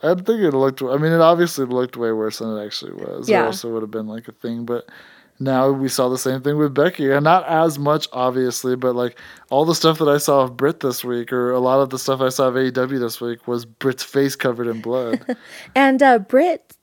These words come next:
Speaker 2: didn't, she kinda went, like, the crazy angle. She was, like, got the blood all over her face. She's laughing through it. She's putting, um, Shida's mouth on the rope to,
Speaker 1: Mm.
Speaker 2: like, smash her face in, or, t-, or smash her teeth into that.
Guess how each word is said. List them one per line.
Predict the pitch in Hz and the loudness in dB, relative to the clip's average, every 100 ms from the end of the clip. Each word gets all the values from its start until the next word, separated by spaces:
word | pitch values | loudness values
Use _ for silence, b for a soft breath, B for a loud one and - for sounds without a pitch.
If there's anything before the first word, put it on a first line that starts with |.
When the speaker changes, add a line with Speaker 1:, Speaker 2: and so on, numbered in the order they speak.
| _ 208 | _ -4
Speaker 2:
didn't, | 254 277 277 277 - _ _ _ _ _ _ _ _ _ _ _ _ _ 220 | 0 2 2 0 -4 _ _ _ _ _ _ _ _ _ _ _ _ _ -8
she | - 262 | -4 -4
kinda | - 277 320 | 0 0 2
went, | 311 311 - | 0 0 -2
like, | 240 - | -8 -10
the | |
crazy | - 220 254 233 | -4 -2 0 -2
angle. | - - - 202 - b b b _ | -6 -10 -10 -10 -14 b b b _
She | - 202 | -8 -6
was, | 196 | -4
like, | 202 170 - _ _ - | -4 -4 -8 _ _ -14
got | 160 _ | -14 _
the | 214 | -6
blood | 196 233 240 | 0 2 4
all | 247 | 4
over | 247 240 240 | 4 2 -2
her | 240 | -2
face. | - 214 214 | -2 -2 -4
She's | - 220 | -8 -12
laughing | 165 143 170 220 - 233 | -10 -8 -8 -8 -4 -4
through | 226 233 214 | 0 0 4
it. | 208 - B B | 4 2 B B
She's | - 233 214 | -10 -8 -8
putting, | - 240 233 226 226 - 226 | 0 0 2 0 -2 -2 -2
um, | 226 208 | 0 -2
Shida's | 202 226 220 208 190 | -4 -2 0 0 0
mouth | 202 185 214 214 | -4 0 -2 0
on | 233 208 | -2 -2
the | 196 | -4
rope | 185 185 180 226 - _ | -2 0 0 -2 -6 _
to, | 147 | -6
Speaker 1:
Mm. | 135 127 226 | -6 -2 0
Speaker 2:
like, | 202 - | 0 -2
smash | - 220 196 - | -6 -4 -6 -6
her | 214 | -10
face | - - 175 190 208 | -8 -4 -4 -4 -6
in, | 202 | -6
or, | - 196 | -2 -4
t-, | - | -4
or | - 185 | -10 -12
smash | - 208 208 | -4 -4 -2
her | 170 | -6
teeth | - 226 226 | -4 -4 0
into | 240 233 254 | 0 0 -2
that. | 240 233 - | -2 -4 -6